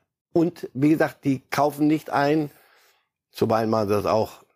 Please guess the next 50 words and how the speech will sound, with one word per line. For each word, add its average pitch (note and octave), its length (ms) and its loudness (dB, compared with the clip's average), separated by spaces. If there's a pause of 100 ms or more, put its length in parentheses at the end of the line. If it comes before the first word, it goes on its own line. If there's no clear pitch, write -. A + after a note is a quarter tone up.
(260)
damit A#2+ 540 -4
alle A#2+ 200 0
sagen, A2+ 200 0
„Oho“, A2+ 420 2
und A#2+ 240 -4
vor F#2+ 100 0
allem A2+ 200 0
mehr A2+ 180 0
als F2+ 100 -8
Barcelona. A2 600 0 (340)
Das A#2+ 160 0
ist A2+ 160 -6
zurzeit G#2+ 320 -2
aber G#2 140 -4
nicht G2+ 160 -6
so G2+ 100 -4
schwierig, C3 480 -2 (400)
ähm, B2 300 0
sondern B2 340 2
die A#2 120 -2
kaufen A#2 460 -2
ein, A2+ 480 -2 (600)
weil A2 420 -4
sie A2 200 -4
wissen, A#2+ 320 -2
was A2 160 -2
sie A2 100 -6
vorhaben. G#2+ 460 -4 (280)
Und - 340 -12 (500)
das, D3 260 -2
das D#3 220 0
wird F#3+ 120 2
schon D#3 200 0
Kader. G#2 400 0
Und A2+ 160 -4
Toni B2 220 2
Kroos C3+ 280 2
setzt A#2+ 180 0
sich B2 140 0
auch A#2 100 2
auf A#2 120 -4
die C#3 80 0
Bank D#3+ 260 0
und A2+ 140 0
weiß D3 260 2
auch, D#3+ 300 0
und, A2+ 200 -6
und A#2+ 320 0
Modric C#3 380 2
saß - 300 -4